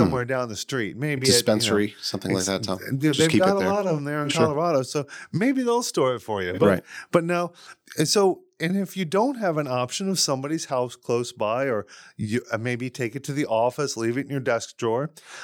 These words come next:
Speaker 1: Um, if you don't have another location to take it to, then I think a really good option for you is going to be to purchase some sort of backup,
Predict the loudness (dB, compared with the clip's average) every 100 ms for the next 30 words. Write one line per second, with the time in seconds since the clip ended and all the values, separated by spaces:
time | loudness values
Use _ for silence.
0 | -8 -2 -2 -2 -6 -4 -2 0 0 0
1 | 0 -2 0 0 -2 0 0 0 0 -2
2 | -2 -6 -10 -4 -4 -2 -6 -4 -2 -2
3 | -4 -12 -12 -8 -2 2 4 2 0 0
4 | -4 -4 -2 -2 -2 -6 -4 0 2 2
5 | 0 0 2 2 0 -4 -6 -2 -2 -2
6 | -2 -2 0 0 0 -2 -4 -2 -2 -2
7 | -4 -2 -2 -2 -2 0 -2 -2 -2 -2
8 | -2 -2 -2 -2 -2 -4